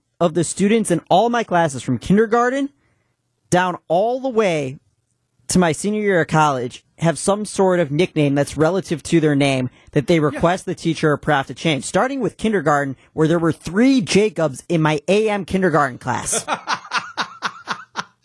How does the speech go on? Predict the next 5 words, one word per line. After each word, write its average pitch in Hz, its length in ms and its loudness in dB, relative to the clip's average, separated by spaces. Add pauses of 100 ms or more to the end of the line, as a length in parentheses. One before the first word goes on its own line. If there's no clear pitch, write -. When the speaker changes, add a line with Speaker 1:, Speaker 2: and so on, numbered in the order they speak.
(400)
Speaker 1:
So 208 200 2
just 233 400 -2
by 202 440 0
the 170 140 -4
sanity 214 880 -2